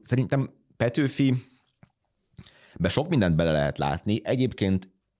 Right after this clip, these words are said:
szerintem részben még ezt a nemzeti függetlenség kapcsán még, még megkérdőjelezhető dolgokat is. Nyilván ő nem a,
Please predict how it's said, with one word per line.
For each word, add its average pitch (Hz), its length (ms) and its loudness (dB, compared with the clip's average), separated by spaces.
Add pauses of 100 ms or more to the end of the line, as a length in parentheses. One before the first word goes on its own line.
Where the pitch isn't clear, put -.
(160)
szerintem 95 540 0
részben 92 460 0
még 82 220 0
ezt 78 160 -4
a 90 40 2
nemzeti 87 320 0
függetlenség 80 680 -4
kapcsán 87 380 -2
még, 87 340 0 (200)
még 95 300 0
megkérdőjelezhető 80 1000 -2
dolgokat 62 500 -6
is. 69 160 -8
Nyilván 95 340 2
ő 80 80 2
nem 78 160 2
a, 69 200 0